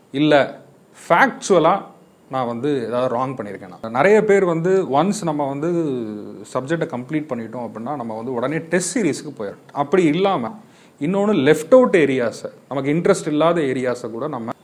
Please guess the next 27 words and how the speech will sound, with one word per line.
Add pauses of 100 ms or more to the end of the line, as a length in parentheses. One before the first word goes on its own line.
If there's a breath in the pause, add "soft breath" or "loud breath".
(360)
"Hi,
uh,
this
is
Satish
Sen, (420)
founder
director
of
Sen
ஐ
Ice
Academy." (640 soft breath)
இப்ப
இந்த
யூ
பி
எஸ்
சி,
uh,
civil
service
எக்ஸாமினேஷன்ல
நிறைய
candidates
பார்த்தீங்க
அப்படின்னா